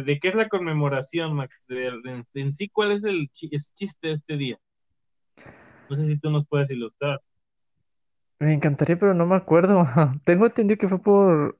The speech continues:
Speaker 2: eh, si no me equivoco, una, este, creo que unos trabajadores quedaron atrapadas, ¿no?
Speaker 1: Va por ahí, sí,
Speaker 2: Sí, de, de
Speaker 1: exactamente.
Speaker 2: una,
Speaker 1: Por
Speaker 2: de una tex-,
Speaker 1: ahí.
Speaker 2: eh, textilera, una empresa textil.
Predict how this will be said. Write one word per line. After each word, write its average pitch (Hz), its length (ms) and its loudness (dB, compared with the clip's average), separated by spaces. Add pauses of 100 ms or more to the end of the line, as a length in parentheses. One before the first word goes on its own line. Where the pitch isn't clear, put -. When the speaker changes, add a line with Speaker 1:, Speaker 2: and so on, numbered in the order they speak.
(100)
Speaker 2:
eh, 151 840 4
si - 140 -4
no 170 80 4
me 185 80 2
equivoco, 180 560 0 (400)
una, 165 840 4
este, 95 1400 -4
creo 165 140 -6
que 180 80 -2
unos 175 180 -2
trabajadores 151 440 2
quedaron 147 460 -4 (260)
atrapadas, 139 920 2
¿no? 165 260 -6 (1900)
Speaker 1:
Va 202 140 -2
por 277 140 4
ahí, 220 260 4
sí, - 140 -20 (220)
Speaker 2:
Sí, 208 120 4
de, 202 100 8
de 190 100 8
Speaker 1:
exactamente. 170 220 4
Speaker 2:
una, 170 520 6
Speaker 1:
Por 127 80 4
Speaker 2:
de 143 60 4
una 160 300 6
tex-, 151 360 0 (120)
Speaker 1:
ahí. 160 80 4
Speaker 2:
eh, 135 200 4
textilera, 143 500 2
una 165 100 4
empresa 156 200 2
textil. 165 460 -2